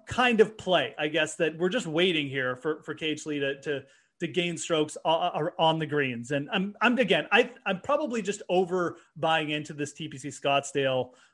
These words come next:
correlation, but that is where K H Lee popped last, T two there early in the year. So, uh,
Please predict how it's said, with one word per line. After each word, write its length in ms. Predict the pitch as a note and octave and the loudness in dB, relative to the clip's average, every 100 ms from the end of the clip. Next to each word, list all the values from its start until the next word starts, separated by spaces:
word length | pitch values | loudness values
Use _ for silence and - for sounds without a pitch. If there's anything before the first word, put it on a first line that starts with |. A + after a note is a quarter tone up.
| _ | _
correlation, 600 | E3 D3+ C#3+ C3+ C3 C#3 | 0 2 2 2 0 -4
but 160 | C#3+ | 2
that 180 | E3+ F3+ | 4 6
is 300 | G3 G3+ - | 4 0 -2
where 180 | D#3+ G3 | -2 0
K 160 | G3+ F#3 | 0 -2
H 200 | F3+ F3 | -4 -4
Lee 140 | F3 | -6
popped 340 | F3 F3 E3+ E3 | -2 0 0 0
last, 400 | D#3 C#3 C3 - _ - _ _ - | 0 0 -2 -8 _ -20 _ _ -4
T 180 | G3 | -2
two 260 | F#3+ F#3+ F3+ | -2 0 2
there 200 | D#3+ D#3 | 4 4
early 240 | D#3+ D#3 | 4 4
in 100 | D3+ | 2
the 80 | C#3+ | 0
year. 240 | C#3 C3+ B2+ | 0 -2 -2
So, 380 | - C#3+ B2+ - _ _ _ _ - | -2 0 0 -6 _ _ _ _ -2
uh, 260 | D#3 D3 | 2 2